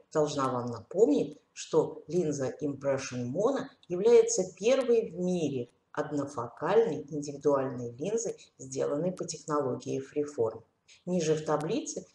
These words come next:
вы видите, что Impression Mono Plus, то есть Impression Mono с поддержкой аккомодации, представлена как в чистом виде, так и в версии Road с величинами адидации или поддержки аккомодации в ноль пять,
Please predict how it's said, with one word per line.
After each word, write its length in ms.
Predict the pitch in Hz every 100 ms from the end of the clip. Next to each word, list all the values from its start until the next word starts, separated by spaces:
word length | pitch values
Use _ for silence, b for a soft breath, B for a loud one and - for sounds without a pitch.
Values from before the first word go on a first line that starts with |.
| b
вы 100 | -
видите, 400 | 208 302 294 -
что 220 | 208 - 180
Impression 560 | 175 165 165 156 156
Mono 440 | 151 151 143 131 123
Plus, 480 | 123 143 240 320 -
то 120 | 156
есть 360 | 135 - - -
Impression 600 | 156 151 139 - 151 151
Mono 300 | 160 131 123
с 80 | -
поддержкой 580 | - 143 139 123 - 120
аккомодации, 800 | - 139 156 180 320 285 269 254 B
представлена 720 | - 214 - - 160 143 131 123
как 280 | 147 131 -
в 20 |
чистом 480 | - 131 - 196 233
виде, 260 | 285 320 320
так 380 | 233 294 - 202
и 100 | 175
в 40 |
версии 600 | 160 160 147 - 127 120
Road 460 | 120 160 240 349 B B B
с 140 | - -
величинами 720 | 254 269 - 311 285 233 208
адидации 840 | 185 175 175 151 120 - - 117 -
или 280 | - 135 123
поддержки 540 | 139 135 127 - 139
аккомодации 840 | 131 - 185 - 285 311 - 240 214
в 120 | 160
ноль 300 | 151 117 101 _
пять, 420 | 113 156 285